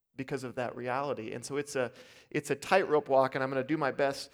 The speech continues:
to walk that this morning. But I wanna start with some family photos, family photos. And I grew up quite literally in a little house on the prairie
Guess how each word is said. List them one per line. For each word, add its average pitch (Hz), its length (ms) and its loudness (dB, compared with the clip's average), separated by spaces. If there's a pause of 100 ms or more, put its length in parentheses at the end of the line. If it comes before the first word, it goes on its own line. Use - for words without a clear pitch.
(240)
to - 100 -6
walk 139 380 4
that 120 320 2
this 135 180 -6
morning. 135 380 -2
But 117 260 0 (500)
I 143 60 -4
wanna 165 160 2
start 170 380 6
with 139 320 2 (500)
some - 240 -10
family 156 800 -2 (400)
photos, 117 1000 0 (160)
family 135 340 -4
photos. 113 800 -4
And 131 440 -4 (180)
I 190 500 4 (140)
grew 165 240 4
up 139 300 6
quite 147 280 6
literally 135 680 -2 (1000)
in 135 160 -2
a 127 60 2
little 151 320 4
house 143 500 0
on 135 160 -2
the 127 80 -2
prairie 113 600 0